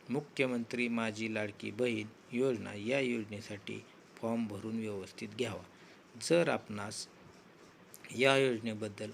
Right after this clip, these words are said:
आणखी काही माहिती हवी असल्यास फॉर्म कसा भरता येईल काय याची, तर मला कमेंटमध्ये सांगा, मी आपणास अजून व्हिडिओ बनवून देईन. या चॅनलला आपण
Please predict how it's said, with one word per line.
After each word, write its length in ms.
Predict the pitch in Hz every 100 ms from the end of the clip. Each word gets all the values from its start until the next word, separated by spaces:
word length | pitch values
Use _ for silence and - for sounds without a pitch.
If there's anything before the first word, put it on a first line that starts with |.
| -
आणखी 340 | 123 131 120 143
काही 280 | 127 117 113
माहिती 340 | 110 104 113
हवी 240 | 110 107
असल्यास 500 | 104 107 - 98 95 - - - - - - -
फॉर्म 180 | 120 117
कसा 340 | - 127 147
भरता 320 | 123 113 104 110
येईल 180 | 104 104 -
काय 220 | 104 95 - - 127
याची, 380 | 123 - 101 101 - - - -
तर 120 | 127
मला 240 | 123 113 110
कमेंटमध्ये 680 | - 127 123 117 117 110
सांगा, 380 | 107 131 113 104 123 - -
मी 180 | 113 135
आपणास 600 | 110 - 104 101 107 - - - -
अजून 360 | 123 123 143 139 - - - - - -
व्हिडिओ 340 | 117 113 107 107 123 - - - - -
बनवून 400 | 113 110 104 110
देईन. 260 | 123 92 - - - - - - - - - - - - -
या 240 | 120 147 143
चॅनलला 500 | 120 110 110 107 107 -
आपण 360 | 113 - 107